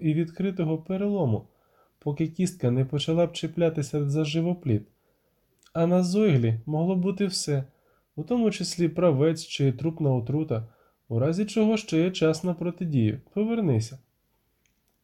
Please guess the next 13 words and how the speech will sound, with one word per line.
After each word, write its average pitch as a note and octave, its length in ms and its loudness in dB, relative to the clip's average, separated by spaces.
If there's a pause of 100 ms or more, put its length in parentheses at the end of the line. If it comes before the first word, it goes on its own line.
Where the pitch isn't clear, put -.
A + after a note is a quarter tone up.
Він A2+ 300 4
відчув F3+ 580 0
на A#2+ 160 4
тілі D#3+ 380 2 (100)
м'яке A2+ 420 2
тепло A#2 360 0
вогника C3 520 2
від C#3+ 140 -4
каганця, C#3+ 640 0 (680)
миттєвий A2+ 540 4
дотик D#3+ 500 -2 (140)
її G#2 260 2
волосся. A2 560 -2